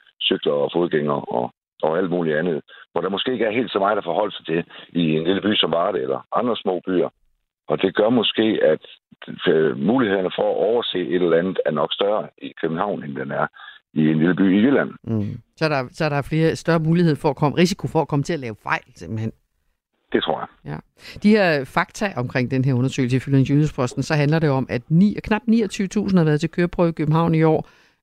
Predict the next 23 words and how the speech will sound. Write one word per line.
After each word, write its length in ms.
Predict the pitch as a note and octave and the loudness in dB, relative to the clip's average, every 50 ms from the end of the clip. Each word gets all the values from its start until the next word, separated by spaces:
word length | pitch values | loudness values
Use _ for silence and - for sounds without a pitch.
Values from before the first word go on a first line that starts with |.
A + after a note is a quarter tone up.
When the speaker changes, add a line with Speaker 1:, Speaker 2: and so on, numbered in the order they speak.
| _ - | _ 0
Speaker 2:
Øh, 240 | D3+ C#3+ C#3 C#3 C3 - | 2 4 4 2 2 2
dumpeprocenten 920 | D#3 D#3+ E3 F#3+ F3+ - - E3 - - D#3 C3+ - - - C#3 C#3 - - | 2 2 2 2 -2 -2 -2 -2 0 2 2 0 0 0 0 0 0 0 0
er 120 | A2 C3 | -2 -2
treogfyrre, 1040 | - - - - F3 F3+ - - - - - - C3+ B2 B2 B2+ C3 C#3+ D#3+ F#3 F#3+ - _ _ _ _ _ - - - | -4 -4 -4 -2 -2 0 0 -2 -2 -4 -4 -4 -4 -2 -2 0 2 2 2 2 2 -2 _ _ _ _ _ -20 -6 0
øh, 800 | - C#3 C3 B2+ B2+ B2 B2 B2 B2 B2 A#2+ A#2+ A#2+ A#2+ A#2+ - - _ _ _ | 2 4 6 6 6 6 6 6 6 4 4 4 2 2 0 -2 -6 _ _ _
og 120 | D3 D3 C#3+ | 0 2 4
det 80 | G3 G3 | 4 4
er 40 | |
ned 160 | E3+ D3+ B2 A2+ | 4 4 2 0
højere, 520 | A2+ C3+ B2+ B2+ C#3 D3+ E3 F3 F3 - - | 0 -2 0 2 2 2 4 4 2 2 0
øh, 420 | - C3 B2 B2 A#2+ A#2+ A#2+ A2 - - | 0 0 0 0 0 -2 -2 -4 -4 0
end 220 | - C#3+ C#3 C3+ | 2 2 4 4
den 160 | D3 C#3 C3+ | 4 4 4
er 220 | C3 C3 C3+ D3 - - | 4 4 2 0 0 -2
i, 320 | - C3+ B2+ B2+ B2+ B2 | -4 -4 -2 0 0 0
øh, 60 | A#2+ | 0
i 180 | B2 B2 B2+ C3+ | 0 0 0 0
Østjylland, 500 | D#3+ G3+ - - A3+ F#3+ F3 D3 C#3 B2 | 0 0 -2 -2 -2 0 0 0 -2 -2
hvor 220 | B2 B2 B2 - - - | -4 -4 -4 -4 -4 -4
den 120 | - B2+ | -2 0
er 100 | A#2+ A#2 | 0 -2
knap 260 | - - - G#2+ - - - | -2 -2 -2 -4 -4 -4 -6
tyve, 480 | - - F#3 F3+ F#3 F#3+ G#3 A3+ A#3+ | -2 2 4 4 6 6 8 6 6